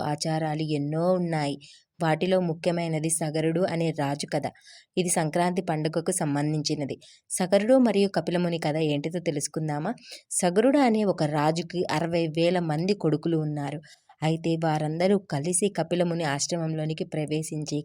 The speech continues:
కపిలముని చేస్తున్న తపస్సుకి భంగం చేశారు. దందువల్ల కపిలమునికి ఆగ్రహానికి కారణమై వాళ్ళందరూ బూడిదగా మారిపోయారు.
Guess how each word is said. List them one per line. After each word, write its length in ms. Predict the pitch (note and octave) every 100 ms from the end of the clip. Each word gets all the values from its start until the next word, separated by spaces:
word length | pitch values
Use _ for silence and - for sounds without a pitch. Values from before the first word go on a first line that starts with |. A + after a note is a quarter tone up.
| -
కపిలముని 500 | D3 E3 F3+ F#3+ F3+
చేస్తున్న 480 | D#3+ D3+ D#3 D#3 D3+ - - _ -
తపస్సుకి 500 | D#3 D#3+ E3+ F3+ F#3
భంగం 360 | E3 D3 D3 D#3
చేశారు. 500 | D#3 C#3+ C#3 C3+ - _ - - - -
దందువల్ల 580 | D3+ E3 - F3 E3+ F#3+
కపిలమునికి 680 | F#3+ F3 F#3 F#3+ G3 F3+ F3+ -
ఆగ్రహానికి 800 | C3+ D#3 D3+ E3 D#3+ E3+ D#3+ E3
కారణమై 580 | E3 D3 C#3 D3+ D3+ D#3+ - - _ E3
వాళ్ళందరూ 640 | E3 D3+ C#3+ D3 D#3+ F3
బూడిదగా 560 | E3 D3 D#3+ D#3 D#3+ D#3+
మారిపోయారు. 720 | D#3+ D3 D3+ D3 D3 C#3 D3